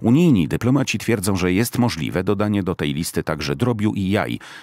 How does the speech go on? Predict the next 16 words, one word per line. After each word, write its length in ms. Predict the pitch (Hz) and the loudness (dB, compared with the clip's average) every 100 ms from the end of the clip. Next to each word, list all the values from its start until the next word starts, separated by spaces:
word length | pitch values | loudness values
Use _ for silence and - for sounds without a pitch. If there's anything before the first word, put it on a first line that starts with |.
| - | -4
Polska 420 | - - - 135 | -2 -2 0 2
dodatkowo 500 | 139 123 117 117 101 | 2 2 0 -2 -2
chce 200 | - 82 | -2 -4
wpisania 440 | - 78 92 78 | -4 -4 -2 -2
na 100 | 60 | -2
listę 300 | 55 57 - | -4 -6 -4
owoców 460 | 85 92 110 113 - | -2 -2 -2 -2 -4
i 100 | 98 | -4
przecierów 480 | - 98 110 98 85 | -2 -2 0 0 -2
z 40 | |
jabłek 420 | 95 87 67 57 - | -2 -2 -2 -4 -6
w 100 | 78 | -6
związku 440 | 73 64 - 71 | -4 -4 -4 -6
z 100 | - | -4
przepełnionymi 680 | - 80 101 107 117 76 52 | -4 -2 -2 0 0 -2 -6
chłodniami. 680 | - 67 64 85 55 - | -6 -4 -2 -2 -2 -8